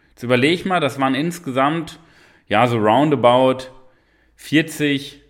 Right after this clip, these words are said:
vierzig Stunden Content, habe ich zwei Stunden neuen Inhalt mitgenommen. Es war absolute Weltklasse, dieses Seminar, muss ich sagen. Es war absolute Weltklasse, weil viel Wiederholung mit bei war,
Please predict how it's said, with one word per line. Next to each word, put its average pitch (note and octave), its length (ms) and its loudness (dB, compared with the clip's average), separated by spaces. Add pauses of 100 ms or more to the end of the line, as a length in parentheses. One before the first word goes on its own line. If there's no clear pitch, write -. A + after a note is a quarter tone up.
(340)
vierzig D3 420 -2
Stunden C#3 380 -2
Content, F#3 640 -6 (760)
habe C3 180 0
ich C#3 120 -4
zwei E3 320 2
Stunden D#3 460 -4
neuen E3 400 0
Inhalt G2+ 480 -2
mitgenommen. E2 580 -12 (640)
Es A2+ 160 -6
war B2 160 4
absolute D#3 440 -2
Weltklasse, C#3 540 0
dieses F#2+ 320 -8
Seminar, G2+ 640 -2
muss A#2 140 -8
ich A#2 100 -8
sagen. A#2+ 320 -4
Es A2 100 -10
war - 80 -10
absolute C#3 420 -10
Weltklasse, B2+ 520 -4
weil A2+ 220 0
viel D3 340 -6
Wiederholung C3+ 560 0
mit C#3+ 180 -4
bei C#3 300 0
war, C3+ 400 0